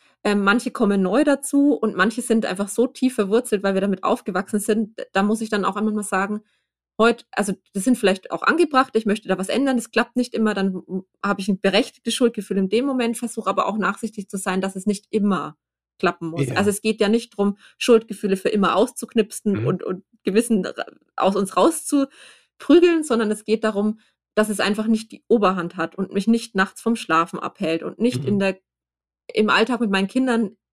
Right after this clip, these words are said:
Speaker 1: so ein ständiger Begleiter ist, weil das macht's halt schwierig.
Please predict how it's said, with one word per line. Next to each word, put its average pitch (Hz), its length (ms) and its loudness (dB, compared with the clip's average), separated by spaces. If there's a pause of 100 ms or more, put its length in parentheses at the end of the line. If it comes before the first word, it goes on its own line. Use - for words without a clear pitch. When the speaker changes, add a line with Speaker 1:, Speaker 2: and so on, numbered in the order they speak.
Speaker 1:
so - 140 -2
ein 208 60 4
ständiger 233 600 2
Begleiter 175 520 -2
ist, - 160 -8
weil 180 100 2
das 208 140 -2
macht's 190 240 -2
halt 165 140 -6
schwierig. 160 420 -12